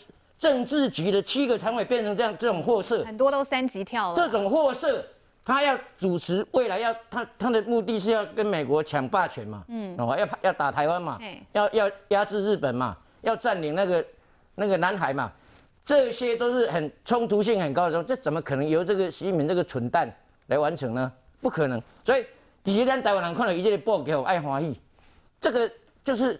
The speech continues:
Speaker 1: 他已经到了用途则败的阶段。但是这个确实也有风险，你越笨的人呢，他越容易出一些你没有算到的，的那个烂招哈。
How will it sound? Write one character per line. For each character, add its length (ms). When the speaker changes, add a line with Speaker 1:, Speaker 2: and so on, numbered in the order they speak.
Speaker 1:
他 160
已 40
经 140
到 140
了 100
用 300
途 260
则 240
败 260
的 160
阶 160
段。 160
但 140
是 160
这 160
个 80
确 220
实 140
也 60
有 120
风 220
险， 140
你 180
越 160
笨 220
的 100
人 120
呢， 100
他 140
越 220
容 180
易 80
出 240
一 80
些 140
你 180
没 100
有 120
算 380
到 160
的， 100
的 100
那 100
个 80
烂 220
招 220
哈。 200